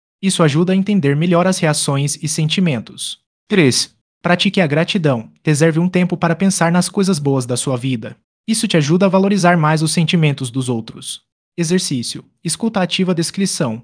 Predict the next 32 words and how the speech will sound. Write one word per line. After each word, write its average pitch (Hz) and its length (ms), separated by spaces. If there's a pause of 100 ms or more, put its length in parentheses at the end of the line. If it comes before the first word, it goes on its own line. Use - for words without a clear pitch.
(100)
Preste 175 260
atenção 202 400
nas 175 160
palavras 185 540
e - 20
emoções 175 440
do 151 120
outro. 123 400 (360)
Exercício. 175 720 (200)
Colocar-se 196 560
no 175 120
lugar. 156 340
Descrição. 165 720 (120)
Imagine 180 440
como 180 280
você 196 240
se 220 140
sentiria 196 420
na 160 140
situação 170 580
deles. 131 580 (340)
Exercício. 151 640 (140)
Praticar 170 440
gratidão. 156 460
Descrição. 156 640 (220)
Pense 196 260
nas 196 180
coisas 190 320
boas 156 280
da 135 100
sua 139 220
vida. 117 420